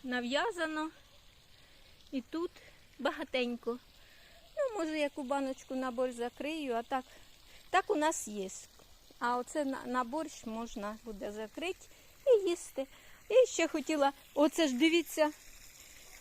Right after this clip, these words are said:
ця квасоля, що продавалась як кущова. <laughs> Оце кущова, дивіться, куди вона полізла. Вище кукургузу. Тут і кукургузу не буде із-за неї. Віка каже: «А вже там є фасоль?»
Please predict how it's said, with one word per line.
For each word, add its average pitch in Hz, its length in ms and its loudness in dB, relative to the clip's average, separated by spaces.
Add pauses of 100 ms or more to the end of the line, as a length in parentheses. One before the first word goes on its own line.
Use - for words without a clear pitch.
ця 320 200 6
квасоля, 302 640 2
що 285 160 -4
продавалась 277 760 2
як 262 180 4
кущова. 294 600 2 (720)
<laughs> - 760 -18
Оце 285 240 4
кущова, 262 580 4
дивіться, 254 380 -4
куди 233 240 -4
вона 220 220 -4
полізла. 233 640 -6 (500)
Вище 330 420 0
кукургузу. 254 840 -6 (840)
Тут 311 180 -4
і 320 60 -2
кукургузу 294 680 -2
не 294 180 2
буде 247 340 0
із-за 247 320 0
неї. 220 500 -4 (1600)
Віка 269 360 0
каже: 269 300 2
«А 285 80 4
вже 302 180 2
там 311 260 4
є 370 180 2
фасоль?» 240 500 0